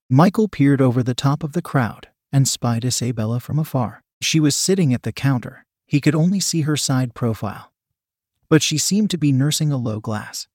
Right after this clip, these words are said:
Michael slid, pushed and ducked through the busy pool tables and people jolly with drink and the knowledge that the next two days were their own to waste.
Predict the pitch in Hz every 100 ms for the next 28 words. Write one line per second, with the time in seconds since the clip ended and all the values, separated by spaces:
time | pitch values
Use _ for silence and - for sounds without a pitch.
0 | - 127 160 165 156 - 131 107 113 -
1 | _ 165 185 - 147 127 147 175 - 147
2 | 131 120 139 151 - 147 135 - 110 113
3 | 127 - 135 - 147 170 156 139 156 131
4 | 117 123 - 135 160 165 120 123 139 151
5 | 113 120 - 127 131 131 151 - - 139
6 | 123 113 120 131 117 120 123 117 127 160
7 | 127 104 - -